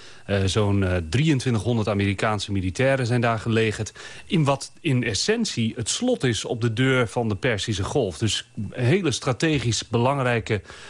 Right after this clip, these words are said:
regio. En dat is ook het dilemma dus meteen voor president Obama, hè. Eh, net als in Egypte zou je kunnen zeggen, er zit een bondgenoot, maar ja, niet echt een democraat.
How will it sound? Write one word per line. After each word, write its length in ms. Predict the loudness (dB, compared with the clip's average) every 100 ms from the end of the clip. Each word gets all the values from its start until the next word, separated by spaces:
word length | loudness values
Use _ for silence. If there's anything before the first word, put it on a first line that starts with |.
| -12
regio. 540 | -2 2 2 2 0 2
En 60 |
dat 180 | 2 0
is 140 | 0 0
ook 140 | -2
het 200 | -4 -8
dilemma 500 | -2 2 2 4 2
dus 200 | 0 -2
meteen 420 | -4 -2 0 0
voor 160 | -2 -4
president 400 | 0 0 2 0
Obama, 500 | 0 0 0 0 -2
hè. 80 | -2 -2 -2 -2
Eh, 80 | -4 -8 -16 -12
net 160 | -2 2
als 120 | 2
in 100 | 4
Egypte 440 | 2 2 -2 0 0
zou 140 | 2
je 60 | 0
kunnen 220 | 0 0
zeggen, 220 | 0 0
er 60 | 2
zit 160 | 2
een 100 | 2
bondgenoot, 640 | 0 0 0 -2 0 -2 -10 -20 -8
maar 140 | -2
ja, 220 | -2 -2 -4
niet 240 | 0 0 0
echt 260 | -4 0
een 80 | 0
democraat. 580 | 2 0 0 0 0